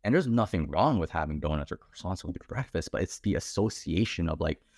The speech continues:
"Oh, just because I'm eating, guys, like, a donut, right, that it's bad," when it's not, right? So work on unlearning the idea that foods are either good or bad for you, right? Another,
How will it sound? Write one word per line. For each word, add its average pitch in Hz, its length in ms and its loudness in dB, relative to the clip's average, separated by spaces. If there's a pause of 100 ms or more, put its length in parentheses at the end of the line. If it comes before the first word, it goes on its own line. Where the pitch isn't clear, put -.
(120)
"Oh, 104 140 6
just 113 220 2
because 107 180 0
I'm 87 200 2
eating, 101 460 4 (320)
guys, 82 300 2
like, 78 100 -4
a - 120 -6 (160)
donut, 107 680 2 (200)
right, 87 340 2 (240)
that 87 180 2
it's 95 100 0
bad," 135 320 2 (300)
when 95 140 2
it's - 140 -4
not, 151 200 -4 (160)
right? 117 220 2 (220)
So 104 120 -2
work 117 260 4
on 151 140 4
unlearning 113 460 2
the 104 100 0
idea 92 320 2
that - 180 -6
foods 95 160 -2
are 95 120 0
either 92 200 -2
good 80 220 -4
or 85 80 -2
bad 135 240 -2
for - 100 -8
you, 73 220 -4 (240)
right? 87 140 0
Another, 107 420 2